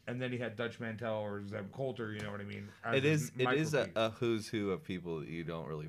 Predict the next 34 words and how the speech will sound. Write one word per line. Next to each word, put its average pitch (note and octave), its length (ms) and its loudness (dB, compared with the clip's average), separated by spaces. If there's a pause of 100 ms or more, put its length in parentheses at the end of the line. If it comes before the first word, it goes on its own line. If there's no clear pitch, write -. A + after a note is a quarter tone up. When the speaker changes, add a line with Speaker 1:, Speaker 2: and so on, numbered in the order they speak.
Speaker 2:
fuck E2 180 -4
with D#2 140 -6
aside D#2 320 -4
from, D2+ 240 -4
uh, C#2 200 -6 (140)
the, D#2 200 -6 (380)
the F2+ 80 -6
boys E2+ 340 -2
that D2+ 100 -6
are, D2 80 -6
the D#2 120 -10
tag F2+ 280 -2
team D#2 120 -8
boys C#2+ 260 -8
that C#3 120 -12
are D3 60 -10
with D3+ 160 -10
him. D3+ 180 -12
Speaker 1:
Oh, C#3 200 8
I B2+ 160 4
do. A#2 300 0 (340)
I G#2+ 100 -4
do A2 240 -2
enjoy G2+ 320 -4
them. G2 240 -6 (160)
And, G#2+ 160 -8
uh, G2+ 320 -4 (1500)
who D3+ 140 -2
else D#3+ 240 -4
is G2 220 -10 (140)
Speaker 2:
Sammy F2+ 260 -2
Guevara. D2+ 440 0 (200)
Speaker 1:
Oh, A#2 80 -6
yeah. G2+ 180 -6